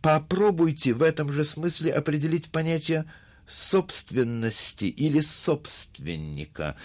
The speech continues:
и вы увидите, что имеете дело с ходячими, то есть заведомо ненаучными и абстрактными идеями".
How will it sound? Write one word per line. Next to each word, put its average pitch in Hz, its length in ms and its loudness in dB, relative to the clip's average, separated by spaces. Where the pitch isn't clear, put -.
и 156 120 4
вы 165 180 4
увидите, 185 760 0
что - 300 -2
имеете 151 640 -2
дело 160 480 2
с - 260 -4
ходячими, 160 1000 2
то 143 220 6
есть 113 260 6
заведомо 151 720 4
ненаучными 147 920 0
и - 160 -2
абстрактными 127 920 -4
идеями". 71 960 -4